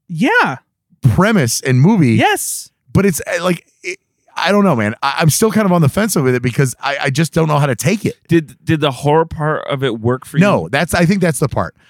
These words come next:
Speaker 2: I think if it was actually just about that realization and it was, it was not having to do with a, a demonic element or whatever it ended up being,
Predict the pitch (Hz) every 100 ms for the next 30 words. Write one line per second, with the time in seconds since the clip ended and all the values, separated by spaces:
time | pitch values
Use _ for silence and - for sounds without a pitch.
0 | - 139 160 147 147 160 139 160 185 -
1 | 143 147 - 143 117 85 95 139 147 -
2 | - _ _ _ _ - 127 98 113 120
3 | 123 _ _ _ 107 123 127 131 117 104
4 | 92 107 107 135 123 113 113 104 107 101
5 | 92 - _ - 117 110 110 101 107 120
6 | 117 123 117 123 113 110 104 95 104 101
7 | 104 104 113 - 101 110 113 107 104 107
8 | 104 92 87 107 101 85 107 113